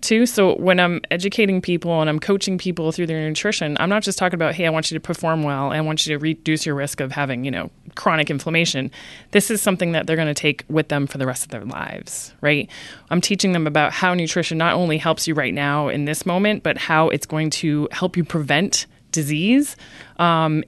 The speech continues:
and make sure that your life is enjoyable. Um, and I think that's, that's the benefit of learning how nutrition heals you, right? So it's a, a much broader, bigger picture than a lot of people think about. You know, a lot of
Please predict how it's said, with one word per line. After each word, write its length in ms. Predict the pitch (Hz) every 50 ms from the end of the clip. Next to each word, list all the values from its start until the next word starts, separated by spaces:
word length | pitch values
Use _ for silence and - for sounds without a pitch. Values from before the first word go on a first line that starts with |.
| -
and 440 | - 175 170 170 170 170 165 165 165
make 200 | 165 165 170 -
sure 240 | - - 180 175 175
that 220 | 170 170 170 -
your 240 | 156 160 165 165 160
life 380 | - - 151 170 170 - - -
is 160 | - 165 151
enjoyable. 720 | 156 160 156 143 156 151 156 180 190 196 233 247 269 285 - - _ _ -
Um, 320 | 165 165 156 156 156 151 -
and 100 | 160 160
I 60 | 156
think 260 | 156 - 175 180 175
that's, 440 | - 170 170 - - - - - -
that's 300 | - 151 156 170 - -
the 80 | - -
benefit 480 | 156 180 202 226 190 - 185 170 - -
of 160 | 151 156 151
learning 420 | 143 165 175 180 156 151 156 156 - - - _ _ _ _ _ -
how 140 | - - 208
nutrition 460 | 208 208 208 - - 226 - 233 214
heals 320 | 175 220 277 339 294 175 147
you, 180 | 131 - 120 - - _ _ - -
right? 260 | 175 170 185 247 269 - - - _ _ _ _ _ _ _ _ _ - -
So 220 | - - 226 208
it's 140 | 208 208 -
a, 100 | 233 196 -
a 60 | - 214
much 200 | 214 233 233 - - 170 170 - _ -
broader, 640 | - 185 190 196 196 202 202 208 202 190 175 175 - _ - - -
bigger 240 | 202 202 180 180 185
picture 520 | 180 - - 190 - - - 240 240 240
than 160 | 220 208 185
a 60 | 175 170
lot 180 | 170 170 170
of 80 | 175 165
people 380 | - - 175 - 170 170 170
think 180 | 165 - 185 170
about. 280 | 190 185 185 180 - -
You 60 | 180
know, 140 | 180 180 180
a 40 |
lot 160 | 175 175 175 180
of 180 | 180 175 175